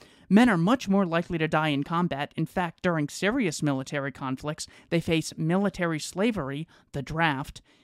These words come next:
Finally, women view men as success objects. Again,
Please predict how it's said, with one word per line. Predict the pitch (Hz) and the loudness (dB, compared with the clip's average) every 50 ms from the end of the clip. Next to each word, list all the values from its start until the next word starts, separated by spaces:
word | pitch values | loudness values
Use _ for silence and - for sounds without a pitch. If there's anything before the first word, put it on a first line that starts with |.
| _ _ _ | _ _ _
Finally, | - - 208 233 247 214 139 123 135 147 160 - _ _ _ _ - | 0 4 4 6 6 4 4 2 -2 -4 -4 -6 _ _ _ _ 4
women | 156 190 277 294 233 156 151 160 165 | 6 8 8 8 6 6 4 2 2
view | 151 156 165 170 | 2 2 4 4
men | 160 156 170 202 220 185 165 175 170 - | 4 4 4 4 4 2 2 0 0 0
as | 156 151 151 - | -2 -2 -2 -2
success | - 185 175 - - - 143 135 151 - - - - _ _ _ _ _ _ - | -4 -8 -8 -8 -8 -8 -8 -8 -8 -10 -12 -14 -16 _ _ _ _ _ _ 0
objects. | 185 214 254 190 160 - 151 117 104 - - - - - - _ _ _ _ - | 2 2 2 2 0 -2 -2 -2 -4 -6 -14 -14 -14 -16 -18 _ _ _ _ -10
Again, | 196 185 190 180 170 170 165 | -4 0 0 0 0 0 -4